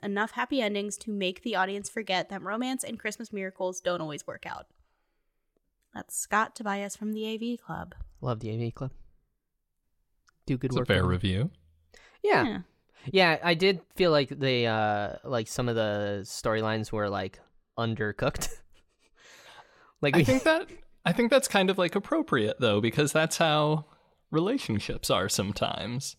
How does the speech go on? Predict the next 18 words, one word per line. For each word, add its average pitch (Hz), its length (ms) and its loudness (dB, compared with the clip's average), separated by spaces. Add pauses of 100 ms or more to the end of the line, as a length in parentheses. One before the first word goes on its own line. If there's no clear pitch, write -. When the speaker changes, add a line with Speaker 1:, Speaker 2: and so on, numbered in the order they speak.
(100)
Speaker 2:
Yeah. 165 200 2
Speaker 3:
Like, 170 100 6
Speaker 1:
Speak, - 60 -2
Speaker 3:
having, 160 380 6
Speaker 1:
speak - 200 -2
Speaker 3:
having, 156 220 6
Speaker 1:
on 185 40 4
Speaker 3:
like, 185 120 6
Speaker 1:
that. - 160 -2
Speaker 3:
unresolved, 117 960 2 (420)
what? 120 340 2 (520)
Speaker 1:
I 247 120 4
said 247 180 -2
speak - 260 -4
on 190 160 -2
that. - 180 -14 (760)
Speaker 3:
I 156 100 6
think 175 520 4